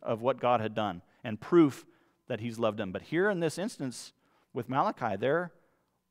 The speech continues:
either forgetting that or just totally disregarding it. Okay? Uh, he's, he proves his love for them in his faithfulness to them. The prophet Jeremiah has reminded them of the love and faithfulness of God toward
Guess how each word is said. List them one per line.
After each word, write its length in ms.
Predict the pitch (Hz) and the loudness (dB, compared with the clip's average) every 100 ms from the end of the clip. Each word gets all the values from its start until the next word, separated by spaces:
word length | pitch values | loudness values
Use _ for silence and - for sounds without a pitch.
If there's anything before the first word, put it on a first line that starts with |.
| - _ - | -20 _ 0
either 220 | 147 147 | 4 4
forgetting 500 | 147 120 151 202 202 | 2 6 8 8 6
that 220 | 202 233 | 6 6
or 140 | 143 | 4
just 180 | 123 131 | 2 -2
totally 260 | 175 185 170 | 2 2 2
disregarding 600 | 151 - 131 131 143 110 | 0 -2 4 6 6 2
it. 200 | - - _ _ _ _ _ - | -10 -20 _ _ _ _ _ -6
Okay? 280 | 120 127 123 _ _ _ _ _ _ _ _ _ _ _ _ _ _ _ _ - | -2 -2 -4 _ _ _ _ _ _ _ _ _ _ _ _ _ _ _ _ -6
Uh, 120 | 113 | -4
he's, 300 | 107 143 - - | -2 -2 -4 -8
he 140 | 147 | -8
proves 540 | - - 190 226 226 | -8 0 2 4 2
his 200 | 185 165 | 4 4
love 260 | 143 143 160 | 8 8 8
for 120 | 143 | 4
them 180 | 131 135 | 0 0
in 180 | 151 139 | 0 0
his 240 | 139 127 | 0 -2
faithfulness 560 | - 143 - 135 101 - | 0 0 0 -4 -6 -8
to 100 | 95 | -12
them. 200 | 80 - _ _ _ _ _ _ _ _ _ _ _ _ - | -12 -16 _ _ _ _ _ _ _ _ _ _ _ _ -6
The 140 | 123 | 6
prophet 320 | 139 139 147 | 10 10 10
Jeremiah 560 | 127 143 135 165 190 147 | 8 8 10 10 10 8
has 200 | 127 110 | 4 2
reminded 400 | 123 131 147 123 | 2 4 4 4
them 180 | 131 127 | 4 4
of 120 | 110 | 2
the 100 | 113 | 2
love 360 | 123 131 147 | 10 12 12
and 100 | 135 | 8
faithfulness 500 | 113 135 - 127 117 | 2 2 2 -4 -4
of 120 | 117 107 | -6 0
God 340 | 117 117 117 | 2 2 0
toward 380 | - 127 127 | 0 2 2